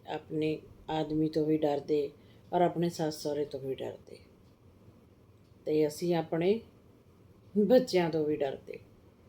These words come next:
ਕਿਉਂਕਿ ਸਾਡੇ ਵਾਲੀ ਜਿਹੜੀ ਪੀੜ੍ਹੀ ਹੈ,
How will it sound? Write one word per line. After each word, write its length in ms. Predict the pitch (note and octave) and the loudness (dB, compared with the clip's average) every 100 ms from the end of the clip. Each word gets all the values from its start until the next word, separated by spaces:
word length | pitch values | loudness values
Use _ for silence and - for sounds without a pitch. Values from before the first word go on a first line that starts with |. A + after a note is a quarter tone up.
| - - - - - _ _ - - - | -20 -20 -20 -20 -20 _ _ -20 -20 -12
ਕਿਉਂਕਿ 220 | - A3 A3 | -6 0 0
ਸਾਡੇ 640 | - - - E3 D#3 F#3 | -2 -8 -2 0 6 8
ਵਾਲੀ 220 | G3 F#3+ G3 | 8 8 6
ਜਿਹੜੀ 240 | F#3 F#3 | 4 2
ਪੀੜ੍ਹੀ 560 | F#3 - F3+ F3+ F3 D3 | -2 0 4 6 4 2
ਹੈ, 180 | D3 | 0